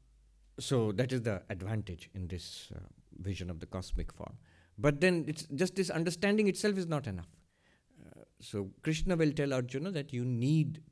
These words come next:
uh, you need a special eyes to see this. With these eyes,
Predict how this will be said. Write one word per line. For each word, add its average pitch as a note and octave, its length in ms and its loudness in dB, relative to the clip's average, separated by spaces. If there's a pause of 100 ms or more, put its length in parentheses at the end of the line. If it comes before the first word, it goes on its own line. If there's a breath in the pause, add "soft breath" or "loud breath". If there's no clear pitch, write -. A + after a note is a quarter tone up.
(200)
uh, - 140 -18 (200)
you A#2+ 180 -2
need B2+ 260 0
a A2 100 2
special D3 640 2 (120)
eyes C3 400 4
to A2+ 120 -8
see G#2 220 -8
this. - 400 -16 (540)
With A#2+ 160 0
these F3 180 6
eyes, G#3 380 4